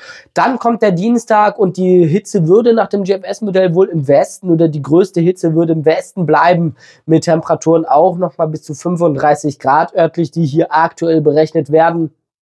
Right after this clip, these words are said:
Aber zudem haben wir über Deutschland ein sehr, sehr großes Feld, wo es doch sehr, sehr warm mit Temperaturen von Ü dreißig Grad,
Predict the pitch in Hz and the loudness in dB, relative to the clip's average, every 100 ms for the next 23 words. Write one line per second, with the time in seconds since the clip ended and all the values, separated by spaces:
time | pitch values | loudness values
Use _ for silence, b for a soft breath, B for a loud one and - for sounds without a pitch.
0 | _ _ _ - 156 147 151 147 147 156 | _ _ _ -4 0 2 4 2 0 -4
1 | 147 151 160 151 160 160 147 - B B | 0 0 0 0 0 2 0 -2 B B
2 | 160 165 151 151 156 160 151 160 151 135 | -2 0 4 2 2 0 0 -2 -2 0
3 | 156 165 160 143 156 190 175 - 143 139 | 0 2 -2 0 0 0 -2 -2 -2 -2
4 | 147 139 147 131 139 139 127 131 143 139 | -4 -2 -2 0 0 2 2 2 2 -2
5 | - 143 - 135 - 143 131 143 - 185 | -2 -4 -2 -4 0 0 0 -6 -4 -2
6 | 170 156 147 143 139 - 143 143 156 | 2 2 2 0 -4 -4 0 2 0